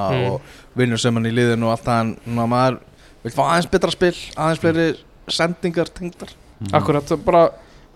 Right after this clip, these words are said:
Speaker 1: bara horfa upp áður en þú fær boltan og,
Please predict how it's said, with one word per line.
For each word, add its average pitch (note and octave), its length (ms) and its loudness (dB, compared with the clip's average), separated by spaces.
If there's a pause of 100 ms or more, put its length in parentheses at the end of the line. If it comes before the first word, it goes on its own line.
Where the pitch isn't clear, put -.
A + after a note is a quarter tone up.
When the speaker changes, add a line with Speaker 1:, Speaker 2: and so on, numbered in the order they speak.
(120)
Speaker 1:
bara E3+ 140 4
horfa G#3+ 280 6
upp - 240 -4 (500)
áður G#3 160 10
en G3+ 60 8
þú F#3+ 100 6
fær G#3 140 6
boltan A#3 400 4 (560)
og, F#3+ 180 -4